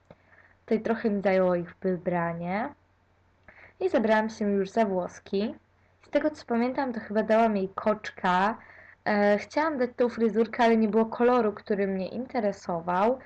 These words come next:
U Nightcrawlera tak samo nie pasowało mi kolory po prostu tych włosków. Bo tak to być może bym je wzięła. Ale niestety nie mają za ładnych różów.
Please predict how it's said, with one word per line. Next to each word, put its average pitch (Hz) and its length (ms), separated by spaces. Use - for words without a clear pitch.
U 233 100
Nightcrawlera 226 880
tak 214 260
samo 220 260
nie 202 200
pasowało 214 580
mi 185 160
kolory 220 460
po 196 160
prostu - 360
tych 190 240
włosków. 196 920
Bo 226 180
tak 285 240
to 277 140
być 240 260
może 226 340
bym 233 200
je 208 160
wzięła. 185 680
Ale 302 220
niestety 285 400
nie 269 100
mają 247 280
za 208 140
ładnych 196 460
różów. 180 500